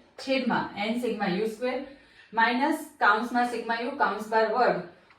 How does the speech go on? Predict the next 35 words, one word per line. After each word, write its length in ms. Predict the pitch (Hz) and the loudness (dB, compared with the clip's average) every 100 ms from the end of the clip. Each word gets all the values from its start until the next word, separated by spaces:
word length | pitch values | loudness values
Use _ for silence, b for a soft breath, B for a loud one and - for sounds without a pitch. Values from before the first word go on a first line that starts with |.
| - | -12
ગુણ્યા 600 | 208 262 320 311 190 160 151 - - | -4 2 4 4 2 0 -6 -12 -10
સિવાયના 720 | 262 247 262 269 277 285 294 254 | -4 4 6 6 4 0 0 -2
છેદમાં 520 | 208 214 226 240 - | -2 0 0 0 -2
સી 220 | 262 208 160 | -2 0 -2
એક્સ. 180 | - - - - _ _ b b b b b b | -4 -14 -20 -20 _ _ b b b b b b
આ 140 | 214 233 233 | 0 2 2
સિવાય 420 | 226 233 269 254 | 0 2 4 2
અને 140 | 220 220 | 0 -2
સી 180 | 240 208 | -2 0
એક્સ 120 | 220 - 240 | 0 -2 -6
એટલે 200 | 254 196 165 170 | 0 0 -2 -4
કે 80 | 220 | 0
આપણે 240 | 185 214 240 240 | 0 0 -2 0
કોઈ 180 | 190 196 | 0 2
પણ 140 | 240 247 | -2 -2
સંખ્યાને 420 | 202 202 208 202 | -4 -2 -2 -2
જે 100 | 220 202 | -4 -4
ભાગાકાર 440 | 175 180 196 214 202 | -2 0 0 0 -2
કરીએ 300 | 208 247 240 226 | -2 -4 -4 -4
છીએ 160 | 180 160 160 - - 233 | -6 -8 -10 -14 -4 -4
એ 20 | 247 | -2
સંખ્યાને 440 | 202 170 175 180 185 | -4 -6 -4 -4 -2
કહેવાય. 260 | 220 - - B B B B - | -2 -2 -6 B B B B -6
જ્યાં 380 | 185 247 214 214 | -2 0 2 0
u 80 | 262 247 | 0 2
બરાબર 380 | 233 220 214 226 226 233 | 4 4 4 2 2 0
x 220 | 254 - 254 | 0 -2 2
માઇનસ 420 | 220 214 226 214 220 | 2 4 0 2 2
a 80 | 240 - - | 2 0 -6
છેદમાં 420 | - 214 214 233 240 | -6 -2 0 0 0
સી 160 | 262 220 | -2 -2
એક્સ. 120 | - - - B B B B 240 262 | -2 -6 -18 B B B B 4 4
x 260 | 262 - 269 | 2 -2 2
માઇનસ 360 | 240 233 247 - | 2 2 0 2
a 40 | 254 | 2